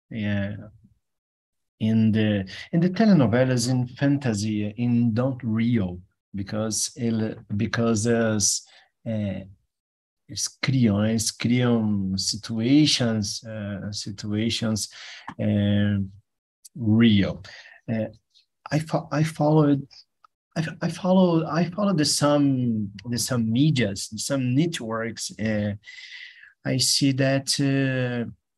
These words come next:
I see that, uh, telenovelas show many, show many negatives in situation in the, in the,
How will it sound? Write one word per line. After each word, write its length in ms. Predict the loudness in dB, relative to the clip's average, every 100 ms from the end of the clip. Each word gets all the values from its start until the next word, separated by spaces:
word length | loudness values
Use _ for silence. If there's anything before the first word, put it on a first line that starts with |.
| _ _ _ _ -6 -2
I 100 | 0
see 240 | 2 2
that, 360 | 2 0 0 -4
uh, 240 | -2 -4 -8 _ _ _ _ _ _ -4
telenovelas 920 | 0 2 2 0 0 0 0 -2 -4
show 300 | -4 -4 -2
many, 480 | 0 0 0 -2 -4 -8
show 220 | -8 0
many 280 | 2 4 4
negatives 1040 | 4 2 0 -4 0 2 2 0 -2 -2
in 140 | -4 -4
situation 1080 | -4 -6 -2 0 4 4 2 0 -2 -4 -6
in 400 | -4 -2 -2 -2 -6
the, 300 | -6 -6 -10 -18 -20 -20 -20 -20 _ -6
in 220 | -2 -2
the, 280 | 0 -2 -4